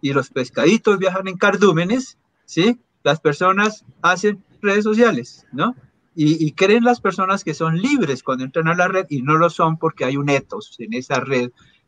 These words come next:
que los obliga que, que a buscar lo que yo llamo la moneda de la aceptación, que es el like, todo por un like en las redes sociales". Fíjense ustedes que se unen los filósofos trabajando estos temas que son de ingeniería y de sociedad sobre todo.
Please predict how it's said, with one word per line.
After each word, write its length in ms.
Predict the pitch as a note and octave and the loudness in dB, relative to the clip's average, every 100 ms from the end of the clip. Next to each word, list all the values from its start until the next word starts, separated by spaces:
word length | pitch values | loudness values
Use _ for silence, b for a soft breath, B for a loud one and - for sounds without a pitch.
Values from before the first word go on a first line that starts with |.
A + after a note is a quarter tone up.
| _ - | _ -2
que 140 | C3+ | 0
los 240 | B2+ B2 | 2 0
obliga 640 | C#3 A#2 C3 D#3+ C3+ C3+ - _ _ | -2 0 2 2 2 0 -2 _ _
que, 200 | - A#2+ D3 | -6 -6 -6
que 160 | - - | -12 -6
a 140 | A#2 | -4
buscar 580 | A#2+ A#2+ - D#3+ D3+ D#3+ - _ _ | -4 -6 -2 0 0 -2 -10 _ _
lo 120 | B2+ | -8
que 120 | - | -4
yo 60 | B2+ | -2
llamo 300 | C#3+ D3 D#3+ | 0 2 2
la 120 | C#3+ | 2
moneda 320 | A#2+ A#2 C3+ D#3 | 0 -2 0 0
de 100 | C#3 | -2
la 60 | |
aceptación, 640 | A2+ A2 - G2 - B2+ B2+ | -6 -12 -10 -10 -8 -8 -8
que 100 | C#3+ | -8
es 100 | - | -8
el 260 | C3+ B2 | -6 -4
like, 440 | C3 C#3 A#2+ - - _ _ - | 0 0 -2 -10 -20 _ _ 0
todo 360 | E3+ E3 D#3+ | 4 6 4
por 200 | - B2+ | 0 -6
un 240 | B2 B2 C3 | -4 -2 0
like 340 | B2+ A#2 - b b - | 0 -2 -8 b b -14
en 140 | A2 | -10
las 140 | A#2 A#2 | -8 -6
redes 240 | C3 C3 | -4 -4
sociales". 560 | C#3+ - F3 G#2+ F#2+ - b _ | -6 -2 -2 -2 -8 -20 b _
Fíjense 280 | D#3 F3+ F#3 | 0 2 2
ustedes 340 | D3 D#3+ F3 | 2 2 2
que 140 | E3+ D3 | 0 -4
se 140 | B2 | -2
unen 320 | C#3+ D#3+ F3+ F3+ | 0 0 -2 -4
los 240 | B2 A#2+ | -6 -6
filósofos 680 | A#2 C3 F#3+ A3 G#3+ G#3+ - | -2 2 2 0 -4 -4 -4
trabajando 560 | - G2+ G#2+ B2+ D3+ E3 | -4 -4 -4 -4 -2 -2
estos 320 | - D3+ - | -2 -8 -4
temas 400 | A3+ G#3+ F3+ - _ _ - | -2 0 -2 -6 _ _ -12
que 140 | A2+ | -8
son 160 | C3 C#3+ | -6 -2
de 80 | |
ingeniería 480 | D3+ D3+ D#3+ D#3 D#3+ D#3+ | -2 0 -2 0 0 2
y 120 | C#3+ | 2
de 100 | A#2+ | 0
sociedad 560 | - G2+ A2+ A2+ C3 | -2 -8 -4 0 0
sobre 300 | C#3 C#3 C3 | 0 -4 -8
todo. 340 | C#3 G3 - | 0 0 0